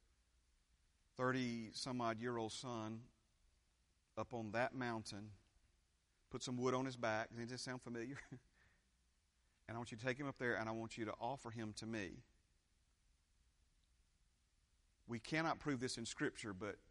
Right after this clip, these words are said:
it would not surprise me if when we get to heaven, you're gonna find out that the very spot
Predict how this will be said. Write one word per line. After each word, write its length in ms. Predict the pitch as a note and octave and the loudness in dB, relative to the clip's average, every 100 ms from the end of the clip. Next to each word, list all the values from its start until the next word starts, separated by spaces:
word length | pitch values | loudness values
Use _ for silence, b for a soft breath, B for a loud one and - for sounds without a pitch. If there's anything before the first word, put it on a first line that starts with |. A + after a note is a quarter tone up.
| - | -8
it 140 | A2 A2 | -4 0
would 120 | C#3+ | 2
not 180 | E3+ D#3 | 2 2
surprise 440 | B2+ - C3+ B2+ | -2 6 6 6
me 260 | B2+ B2 A2 - _ _ _ _ _ - - _ _ - _ _ | 2 -2 -2 -8 _ _ _ _ _ -20 -20 _ _ -20 _ _
if 160 | A2 C3+ | -8 0
when 100 | B2+ | 0
we 80 | |
get 140 | B2 C3 | 2 0
to 80 | A2+ | 2
heaven, 260 | C3 A2 | 2 2
you're 80 | A2 | -2
gonna 140 | A#2+ | -4
find 280 | G#2+ A#2+ A2 | -2 0 0
out 280 | A2+ G#2 F#2 b b b b b b b - | 2 0 0 b b b b b b b -4
that 160 | A2 G#2+ | -4 -2
the 80 | |
very 360 | G2 A2+ D3 D#3 | 0 6 6 6
spot 680 | B2 - - D3 B2 G#2+ | 2 -2 0 2 4 2